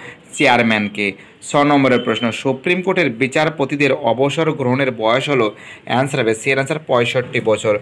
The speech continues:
সাত নম্বরের প্রশ্ন, জাতিপুঞ্জের সংবিধানকে বলে, অ্যান্সার হবে এর অ্যান্সার সনদ। পরের প্রশ্ন কী বলেছে আমাদের, আহ, আট নম্বরের প্রশ্ন, ভারতের রাষ্ট্রপতি নির্বাচনে পার্লামেন্টের সদস্যরা অংশ নিয়ে থাকেন,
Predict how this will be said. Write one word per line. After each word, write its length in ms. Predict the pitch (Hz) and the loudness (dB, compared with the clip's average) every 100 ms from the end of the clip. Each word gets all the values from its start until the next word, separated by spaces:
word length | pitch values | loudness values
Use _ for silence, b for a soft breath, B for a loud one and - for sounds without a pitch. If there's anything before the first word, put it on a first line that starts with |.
| B B B | B B B
সাত 320 | - 147 139 | -2 0 0
নম্বরের 320 | 151 135 127 120 | 0 0 2 0
প্রশ্ন, 360 | 117 110 117 | -2 -2 -2
জাতিপুঞ্জের 640 | 110 117 139 156 175 175 170 | 0 0 0 -4 -4 -2 -2
সংবিধানকে 720 | - 123 113 123 127 131 131 | -2 -2 0 0 0 0 -2
বলে, 300 | 117 117 139 | 2 2 2
অ্যান্সার 380 | - 131 131 123 | 0 -2 -2 -2
হবে 160 | 110 | 0
এর 120 | 113 131 | 2 2
অ্যান্সার 280 | 131 165 151 B B B | 0 -2 -4 B B B
সনদ। 560 | - - 139 117 120 113 - B B B | -12 -4 0 2 2 2 -2 B B B
পরের 220 | - 156 175 | 2 2 2
প্রশ্ন 320 | 190 - 185 | 0 -2 -4
কী 140 | - | -2
বলেছে 340 | 151 151 156 156 | 2 2 2 2
আমাদের, 320 | 127 127 170 - B B - | 2 2 0 -4 B B -6
আহ, 320 | 127 123 - | 0 0 2
আট 260 | 160 175 160 | 0 0 0
নম্বরের 380 | 127 120 113 | 2 2 2
প্রশ্ন, 460 | 107 107 101 107 101 147 | 2 -2 -2 -6 -6 -4
ভারতের 600 | 123 127 151 175 143 151 | 0 2 4 4 2 2
রাষ্ট্রপতি 640 | 131 135 131 180 180 185 185 | 2 2 2 0 0 0 0
নির্বাচনে 640 | 147 127 143 156 165 123 | -2 2 2 2 0 0
পার্লামেন্টের 800 | 123 131 131 143 156 165 160 135 | 2 4 6 4 4 2 2 0
সদস্যরা 680 | - 120 113 135 139 170 127 | 2 0 2 0 2 2 4
অংশ 480 | 120 117 123 131 151 | 4 4 2 0 -2
নিয়ে 300 | 151 147 147 | 0 0 0
থাকেন, 420 | 139 135 175 | 0 0 0